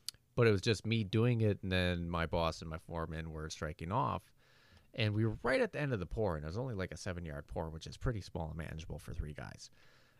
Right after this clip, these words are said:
And, uh, he starts, like, micromanaging me how I'm raking again, which he's been doing for years. And it's like, clearly, if I was not good at it, you wouldn't keep paying me to do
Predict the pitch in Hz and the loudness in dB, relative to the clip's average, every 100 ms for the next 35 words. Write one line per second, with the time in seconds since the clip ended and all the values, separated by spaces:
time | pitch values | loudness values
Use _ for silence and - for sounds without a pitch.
0 | _ - 101 90 85 85 82 80 80 85 | _ -4 -2 -2 -2 -2 -2 -2 -4 -6
1 | - - - - - - - - 156 - | -10 -20 -20 -20 -20 -20 -8 4 4 6
2 | 185 135 - _ _ - 117 110 110 151 | 4 4 -4 _ _ 0 0 2 2 2
3 | 175 117 92 90 95 90 92 92 87 95 | 4 2 4 2 0 0 0 -2 -2 0
4 | 90 87 80 120 175 104 85 80 82 82 | 0 -2 -2 -2 0 -4 -4 -4 -4 -2
5 | 92 95 95 - 92 101 92 101 101 92 | -2 -2 -4 -4 -6 -4 -2 0 -2 -2
6 | 87 101 165 156 123 127 - 107 92 90 | -4 -2 0 2 0 -2 -4 -4 -2 -4
7 | 90 85 - 156 156 131 117 - 104 98 | -4 -4 -2 2 4 4 2 4 2 2
8 | 98 90 98 110 98 95 82 _ - 110 | 0 0 2 2 4 2 0 _ -12 -6
9 | 101 98 98 107 101 98 - - - - | -4 -4 0 2 2 2 -6 -20 -12 -4
10 | 101 - 104 92 92 87 80 90 87 | -4 -2 -4 -2 -2 -4 -4 -2 -4